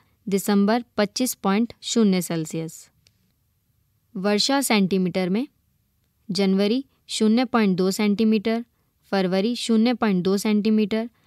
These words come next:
मार्च, अप्रैल का स्थान रिक्त छोड़ा गया है। मई एक पॉइंट आठ सेंटीमीटर, जून पचास पॉइंट छः सेंटीमीटर, जुलाई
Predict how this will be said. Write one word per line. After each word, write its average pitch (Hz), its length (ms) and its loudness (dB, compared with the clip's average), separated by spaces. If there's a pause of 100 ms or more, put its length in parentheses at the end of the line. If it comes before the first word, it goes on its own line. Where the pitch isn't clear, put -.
(180)
मार्च, 208 460 2 (220)
अप्रैल 220 440 0
का 196 300 -2
स्थान 202 480 -4
रिक्त 226 280 -2
छोड़ा 175 320 -4
गया 170 220 -4
है। 185 260 -6 (580)
मई 190 380 2 (340)
एक 220 260 2
पॉइंट 220 200 2 (100)
आठ 180 160 -4
सेंटीमीटर, 208 680 0 (480)
जून 214 360 2 (260)
पचास 226 380 0
पॉइंट 196 340 0
छः 196 220 0
सेंटीमीटर, 208 720 0 (400)
जुलाई 196 460 2